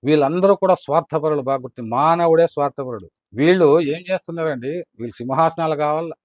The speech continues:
కిరీటాలు కావాలా, ఓ ఆశ్రమాలు కావాలా, బంధుబలం కావాలా, కాలకముక్త పదివేలు. వీళ్ళు, వీళ్ళంతా మళ్ళీ సనాతన ధర్మం, సనాతన ధర్మాన్ని, ఆ, హైందవ ధర్మాన్ని, ఆ, ప్రాక్టికల్‌గా నిరూపించిన ఏకైక గురువు. ఎందుకంటే ఆయన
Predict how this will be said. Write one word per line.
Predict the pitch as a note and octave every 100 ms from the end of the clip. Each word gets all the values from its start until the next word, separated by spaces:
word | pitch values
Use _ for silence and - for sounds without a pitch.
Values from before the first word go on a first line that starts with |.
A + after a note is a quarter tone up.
| _
కిరీటాలు | _ - C3+ D3 D#3+ D3+
కావాలా, | D3 D3+ E3 E3+ _ _ _ _ _
ఓ | A2+
ఆశ్రమాలు | A#2 A2 - D3+ D3+ D3+
కావాలా, | C#3+ D3 D#3 F3 -
బంధుబలం | A2+ B2+ D3+ D3 D3+ D3
కావాలా, | C#3 D3+ E3
కాలకముక్త | C#3 C3+ C#3 C#3 C3 A#2+
పదివేలు. | B2+ C#3 D#3 F3+ F3 D3+
వీళ్ళు, | F3+ A3
వీళ్ళంతా | G3+ F#3 F3+ F3+
మళ్ళీ | F#3 F3
సనాతన | E3+ E3 F3 E3+ E3+
ధర్మం, | E3 E3 E3+ C#3
సనాతన | - B2 E3+ F#3 F#3 F3
ధర్మాన్ని, | C#3 C3+ D#3 D3+ B2 A#2 G3 A3+ _ _ _ _ _ -
ఆ, | A#2 A#2 A2+
హైందవ | B2 E3+ F#3 F3+
ధర్మాన్ని, | E3 D3 C#3 B2+ A2+ C3 G3+ _ _ _ _ -
ఆ, | A#2 B2 A#2 A2+
ప్రాక్టికల్‌గా | - D3+ F3+ G3 F#3 F#3 F3+ E3+
నిరూపించిన | D3+ D#3 E3 D#3 D#3 D3
ఏకైక | C3 C#3+ F3 F#3+ E3
గురువు. | D3 D#3 C3 A2 -
ఎందుకంటే | E3 F#3 F3+ D#3+ A#3
ఆయన | G#3 F#3 F#3 D#3+